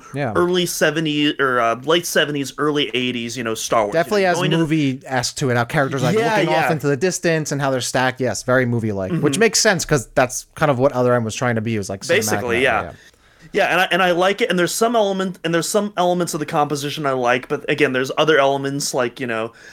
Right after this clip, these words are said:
Speaker 2: I feel like, you know, I, I don't, I don't necessarily hate, you know, you know, the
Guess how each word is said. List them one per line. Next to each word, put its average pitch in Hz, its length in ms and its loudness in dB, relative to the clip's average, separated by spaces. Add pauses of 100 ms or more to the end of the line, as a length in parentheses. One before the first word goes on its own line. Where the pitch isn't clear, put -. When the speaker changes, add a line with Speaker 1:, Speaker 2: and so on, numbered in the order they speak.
(160)
Speaker 2:
I 156 100 6
feel 226 260 0
like, 180 640 2 (500)
you 160 120 0
know, 143 320 2
I, 220 200 2
I 302 160 4
don't, 392 320 2
I 220 100 6
don't 277 160 2
necessarily 175 640 2
hate, 135 400 0
you 139 160 -2
know, 123 340 0 (280)
you 147 140 -2
know, 127 220 2
the 113 340 2